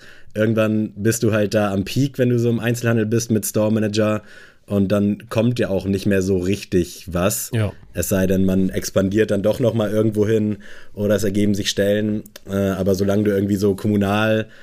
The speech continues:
Speaker 1: oder regional wie Sneaks bleibst, dass du dann jetzt mittlerweile zwei Stores in Kiel, einen in Lübeck hast,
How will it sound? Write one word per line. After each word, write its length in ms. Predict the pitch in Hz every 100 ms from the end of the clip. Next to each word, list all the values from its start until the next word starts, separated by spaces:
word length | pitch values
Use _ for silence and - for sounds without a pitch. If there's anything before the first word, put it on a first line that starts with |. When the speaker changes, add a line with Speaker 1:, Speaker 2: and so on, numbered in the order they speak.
| -
Speaker 1:
oder 220 | 101 98
regional 400 | 95 101 104 101 98
wie 60 |
Sneaks 340 | 98 98 117 -
bleibst, 380 | 107 107 107
dass 100 | 101
du 100 | 95
dann 160 | 95 92
jetzt 520 | 92 92 - - -
mittlerweile 560 | 95 - 95 92 92 90
zwei 280 | - 95 92
Stores 280 | 101 95
in 120 | 98 92
Kiel, 420 | 98 101 98 98 - - -
einen 320 | - 92 95 92
in 180 | 95
Lübeck 360 | 92 98 98 -
hast, 260 | 101 98